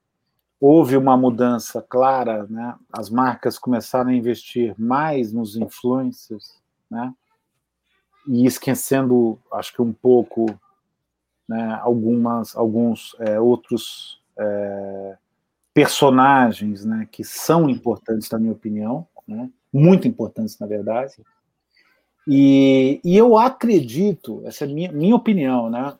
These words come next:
É, eu acredito que isso vai começar a dar uma mudada também. Porque, é, tá uma equilibrada. Porque, cara,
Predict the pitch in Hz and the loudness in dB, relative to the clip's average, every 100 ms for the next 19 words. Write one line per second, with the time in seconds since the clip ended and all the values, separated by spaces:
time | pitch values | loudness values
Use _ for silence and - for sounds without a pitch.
0 | - 117 117 160 185 190 180 135 160 170 | -12 -12 -6 4 4 4 0 -2 -6 -10
1 | - - 165 - 165 175 170 _ _ _ | -14 -12 -10 -4 0 0 0 _ _ _
2 | _ _ 165 175 - 165 160 165 165 175 | _ _ -6 -6 -4 -2 2 2 2 -2
3 | 151 120 113 110 - 110 101 98 _ _ | -2 -4 -4 -8 -12 -12 -12 -16 _ _
4 | _ _ _ 127 - - 139 - 180 180 | _ _ _ -20 -20 0 0 4 6 8
5 | 180 - _ - 160 143 165 _ 139 156 | 6 2 _ 0 2 2 0 _ -6 -6
6 | - 175 160 135 131 127 127 156 - 214 | -6 -4 -2 0 0 0 -10 -14 -10 -8
7 | 202 - 240 214 196 | -8 -6 -6 -4 -6